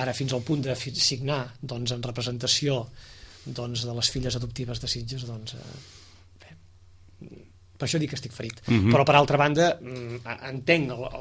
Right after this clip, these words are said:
Speaker 1: la situació d'aquell moment, l'entenc, eh? Insisteixo, mm, estem convençuts del que estem fent.
Speaker 2: Ehm, què ha passat en aquests dos anys? I per aquells que puguin pensar, per què l'Ajuntament ha actuat ara,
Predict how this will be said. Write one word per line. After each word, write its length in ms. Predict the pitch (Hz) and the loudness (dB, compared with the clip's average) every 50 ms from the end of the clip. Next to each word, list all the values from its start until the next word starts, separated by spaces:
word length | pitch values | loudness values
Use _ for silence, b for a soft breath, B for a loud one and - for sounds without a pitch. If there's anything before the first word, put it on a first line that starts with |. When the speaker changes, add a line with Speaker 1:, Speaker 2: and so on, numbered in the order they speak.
| - - 107 - | -10 -8 -6 -2
Speaker 1:
la 20 | - | 0
situació 560 | - - 131 - 123 123 - - 156 151 143 | 0 0 0 -2 -2 0 0 0 2 0 0
d'aquell 300 | 139 139 139 143 135 131 | 0 0 0 -2 -2 -2
moment, 380 | 131 127 131 143 135 113 - - 127 123 | -2 -2 -2 -2 -2 -4 -6 -10 -10 -10
l'entenc, 360 | 113 113 117 117 104 101 107 147 | -10 -8 -8 -8 -10 -8 -8 -8
eh? 60 | 185 B B B B B B B B B B B - - - 170 | -8 B B B B B B B B B B B -20 -2 2 4
Insisteixo, 480 | 151 139 143 - - 147 - - 117 117 | 6 6 6 6 4 4 2 2 -2 -6
mm, 1120 | - - - - - 131 139 - - 73 76 76 76 - - - - - - - - - | -10 -14 -16 -14 -14 -14 -14 -14 -14 -14 -14 -14 -14 -14 -14 -14 -14 -14 -14 -14 -12 -8
estem 240 | - - 147 139 139 | -4 -2 -2 -2 -2
convençuts 380 | 139 131 123 117 - 127 120 113 | -4 -6 -4 -4 -4 -6 -6 -8
del 80 | 120 | -8
que 60 | - 120 | -8 -10
estem 160 | - 131 127 | -10 -10 -10
fent. 160 | 117 - - - - - | -12 -12 -14 -16 -16 -6
Speaker 2:
Ehm, 400 | - - 113 113 113 110 104 104 - - - - - - - | -2 2 2 4 4 4 2 0 -2 -4 -8 -10 -10 -6 2
què 160 | - 165 160 | 4 4 6
ha 40 | 175 170 | 6 6
passat 220 | - 131 107 - 101 | 6 6 4 2 0
en 80 | 95 | -2
aquests 240 | 95 - 95 - - | -2 -2 -2 -2 0
dos 160 | - 98 92 | 0 0 0
anys? 380 | 107 104 104 147 180 - - - - - - - - - - - - | 0 0 -2 -2 -4 -4 -6 -6 -8 -12 -20 -20 -20 -20 -14 -4 0
I 300 | 123 127 135 139 143 139 | 2 4 6 6 6 6
per 140 | 143 139 117 104 | 4 2 2 2
aquells 240 | 101 - 120 - | 4 4 6 6
que 80 | - 139 | 6 6
puguin 220 | - 110 113 107 98 | 4 4 2 2 2
pensar, 380 | 110 107 107 - 123 104 92 92 - - - | 2 2 4 4 4 4 2 2 -2 0 0
per 60 | 117 113 - | 2 2 4
què 80 | - 143 | 4 4
l'Ajuntament 480 | 143 135 131 139 123 - 120 123 123 | 6 8 8 8 8 8 6 6 6
ha 40 | 120 110 | 4 2
actuat 300 | 117 - 110 104 101 - | 2 2 4 4 4 4
ara, 200 | 113 120 120 120 | 4 6 6 6